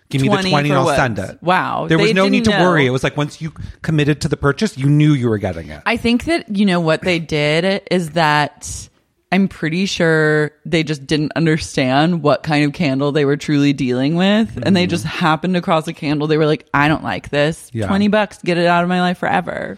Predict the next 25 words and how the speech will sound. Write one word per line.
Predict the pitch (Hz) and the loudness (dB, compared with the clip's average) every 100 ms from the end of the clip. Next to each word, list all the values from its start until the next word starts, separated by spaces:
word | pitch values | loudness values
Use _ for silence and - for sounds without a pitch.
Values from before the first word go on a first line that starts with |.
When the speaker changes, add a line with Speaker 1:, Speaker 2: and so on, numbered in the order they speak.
| - | 0
Speaker 2:
And | 208 | 0
then | 185 175 139 | 2 -2 -6
you | 139 202 202 151 | -2 0 0 -2
swooped | - 175 147 | -4 -8 -4
in | 160 170 | -4 -2
and | 170 | -2
got | 170 - | -4 -4
it. | - | -4
Speaker 1:
Yeah. | 117 131 117 127 | 0 2 2 0
And | 143 | 2
then | 151 | 2
on | 147 | 0
the | |
flip | - 175 196 - | -2 0 -2 -2
side, | - 123 117 117 123 | -4 0 2 0 -2
there's | 120 | -6
really | 117 117 147 151 | -6 0 4 4
annoying | 160 143 139 | 4 2 0
people | 139 127 | -2 -4
selling | 127 135 120 120 - | -4 -2 -2 -4 -2
empty | 156 180 196 | -2 -2 -4
Byredos | 151 127 117 107 101 104 | 0 2 2 2 0 -2
for | - | -8
forty | - - 143 135 107 | -10 -2 2 2 0
dollars, | - - - - 151 - | -8 -12 -14 -14 -14 -16